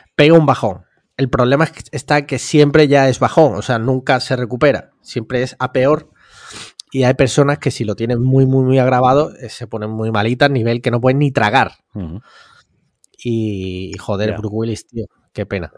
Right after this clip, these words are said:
Speaker 1: la verdad,
Speaker 2: Ujú.
Speaker 1: qué pena. Es un puto crack. El otro día, de hecho, me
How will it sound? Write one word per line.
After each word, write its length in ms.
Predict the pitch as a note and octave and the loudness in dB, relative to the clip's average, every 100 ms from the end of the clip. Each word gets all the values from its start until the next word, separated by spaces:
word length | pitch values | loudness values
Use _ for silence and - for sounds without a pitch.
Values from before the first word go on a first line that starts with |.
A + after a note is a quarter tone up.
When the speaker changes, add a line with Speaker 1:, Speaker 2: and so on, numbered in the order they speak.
| _ _ | _ _
Speaker 1:
la 120 | G2 F2+ | -12 -8
verdad, 220 | F2+ F2+ _ _ | -8 -10 _ _
Speaker 2:
Ujú. 260 | G2+ D2+ D#2+ | -14 -14 -14
Speaker 1:
qué 100 | G#2 | -14
pena. 240 | G#2 F#2+ _ _ _ _ - - - _ - | -16 -18 _ _ _ _ -14 -14 -14 _ -16
Es 180 | G2+ | -12
un 220 | A#2+ G#2+ G#2 | -10 -10 -8
puto 260 | A2 F#2+ | -8 -6
crack. 340 | F#2 G#2 A#2 - | -2 -2 -4 -8
El 160 | A2+ | -6
otro 180 | A2 A2+ | -4 -4
día, 220 | A2 G#2+ | -2 -2
de 100 | A2 | -4
hecho, 260 | G#2 - A2+ | -6 -8 -8
me 480 | G2+ F#2+ F#2+ F2+ | -6 -8 -8 -10